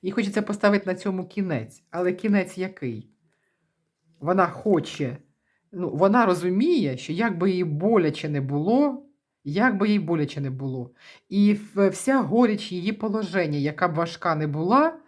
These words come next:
поставити крапку на цьому бракі — це ілюзія. Вона цього ніколи не зробить, і вона в це не по-, не вірить навіть. Ілюзія. Вона не вважає можливим при всій горічі її пор-, положення,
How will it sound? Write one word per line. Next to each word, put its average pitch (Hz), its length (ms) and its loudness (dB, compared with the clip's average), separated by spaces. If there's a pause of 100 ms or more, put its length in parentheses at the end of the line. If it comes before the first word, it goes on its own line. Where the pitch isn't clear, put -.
(340)
поставити 214 580 2
крапку 254 720 2
на 156 100 -4
цьому 170 280 -6
бракі — 143 640 -2
це - 200 -2
ілюзія. 202 920 0 (100)
Вона 190 320 2
цього 196 240 -4
ніколи 170 380 -4
не 160 140 -2
зробить, 214 440 0
і 175 80 -6
вона 160 240 -2
в 139 60 -4
це - 280 -6
не 202 360 2
по-, 226 380 -4
не 185 280 -2
вірить 175 420 0
навіть. 127 460 -10 (300)
Ілюзія. 156 580 0
Вона 196 280 4
не 202 120 2
вважає 180 520 0
можливим 170 540 0
при 170 120 -2
всій 185 220 -6
горічі 147 400 0
її 143 140 0
пор-, 156 320 -4
положення, 302 760 2